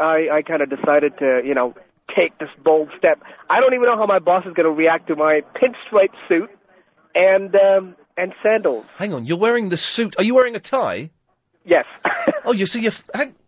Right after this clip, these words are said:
Speaker 2: well, hang on, what's the point of wearing sandals then? You might as well go the whole
Speaker 1: Yeah.
Speaker 2: hog and wear smart shoes.
Speaker 1: I, I know, I know, but, um, I, I have hay fever today as well, as you probably can tell from my voice.
Speaker 2: Oh, I
Speaker 1: And,
Speaker 2: thought you were an
Speaker 1: uh,
Speaker 2: American.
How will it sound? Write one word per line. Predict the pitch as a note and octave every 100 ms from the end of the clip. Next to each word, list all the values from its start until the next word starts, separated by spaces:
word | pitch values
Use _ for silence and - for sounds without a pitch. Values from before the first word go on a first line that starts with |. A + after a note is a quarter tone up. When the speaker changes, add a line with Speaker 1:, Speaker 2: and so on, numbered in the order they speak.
| -
Speaker 2:
well, | C4
hang | C4+ D#4+
on, | C#4 C#4
what's | C#4+
the | D#4
point | D4 D4
of | B3
wearing | B3+ B3 B3+
sandals | - F4 F#4 B3 C3+
then? | C3 A#2
You | A3+
might | D4
as | G#3
well | G#3+
go | G#3+
the | G3+
whole | G3
Speaker 1:
Yeah. | G3+
Speaker 2:
hog | G#3 G3
and | G#3
wear | A3
smart | A3 A#3+ A3+
shoes. | F4+ F#4+ G#2+ - -
Speaker 1:
I, | D3+ E3+ A3+
I | A#3+
know, | B3 A3
I | G#3
know, | G#3 G3
but, | E3+ F#3 -
um, | F#3 F3+ F3+ -
I, | F3+ G3
I | G3
have | G3+ F#3+
hay | G3 F#3+
fever | F3 E3 D#3+
today | D3+ D3 D3+
as | C#3
well, | C#3+ C#3+
as | C#3
you | C#3
probably | - D3+ C#3 C#3
can | C3 B2+
tell | D3 C3
from | - B2
my | B2+
voice. | B2+ D3+ B2+ E3+
Speaker 2:
Oh, | G#3
I |
Speaker 1:
And, | F3+
Speaker 2:
thought | F3 G3+
you |
were | G3
an | G3
Speaker 1:
uh, |
Speaker 2:
American. | G#3 A#3+ C#3+ G2 E2